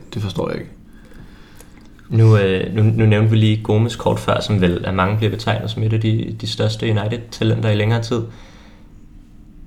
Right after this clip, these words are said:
Speaker 2: Kenneth, hvad tænker du, han skal, skal lægge på sit spil, før han kan være klar til at nærme sig førsteholdet? Hvad mangler han?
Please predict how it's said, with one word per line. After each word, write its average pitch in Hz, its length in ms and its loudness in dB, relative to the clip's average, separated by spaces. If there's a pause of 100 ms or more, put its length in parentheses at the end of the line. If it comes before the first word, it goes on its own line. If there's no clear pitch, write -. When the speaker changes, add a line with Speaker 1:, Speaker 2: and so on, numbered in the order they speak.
(140)
Speaker 2:
Kenneth, 110 280 2
hvad 113 120 2
tænker 123 320 -2
du, 117 80 -2
han 110 200 4
skal, 98 520 -2
skal - 200 -6
lægge 98 160 -4
på 107 120 -4
sit - 180 -8
spil, 113 300 -4 (100)
før - 240 -4
han 101 260 -4 (220)
kan 110 140 -8
være 110 160 -6
klar - 180 -8
til - 120 -10
at 107 60 -4
nærme 98 240 -4
sig - 140 -8
førsteholdet? 110 480 -6 (180)
Hvad 101 100 -2
mangler 98 280 -4
han? 113 120 -4